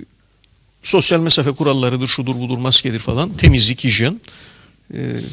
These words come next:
bunlara dikkat edilecek. Bir ayda bir anda vakaların sıfırlandığını bile görebilirsiniz.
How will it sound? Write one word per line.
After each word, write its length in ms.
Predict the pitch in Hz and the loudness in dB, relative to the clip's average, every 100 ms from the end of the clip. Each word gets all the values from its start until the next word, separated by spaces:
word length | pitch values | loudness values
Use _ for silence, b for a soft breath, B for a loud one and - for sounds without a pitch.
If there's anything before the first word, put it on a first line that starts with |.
| - | -4
bunlara 340 | 190 160 147 | 2 4 2
dikkat 220 | 139 131 | 2 -4
edilecek. 520 | 113 101 101 175 190 | -4 -6 -4 -4 -4
Bir 120 | 202 196 | 0 2
ayda 360 | 123 156 208 - _ - | 2 2 -2 -6 _ -4
bir 120 | 196 | -2
anda 180 | 156 120 | 0 0
vakaların 420 | 120 113 117 175 | 0 0 -4 0
sıfırlandığını 580 | 165 175 175 165 123 175 | 0 2 0 -2 -2 -4
bile 160 | 160 | -4
görebilirsiniz. 800 | 185 185 175 160 143 - - - | -2 -2 0 0 -2 -4 -4 -4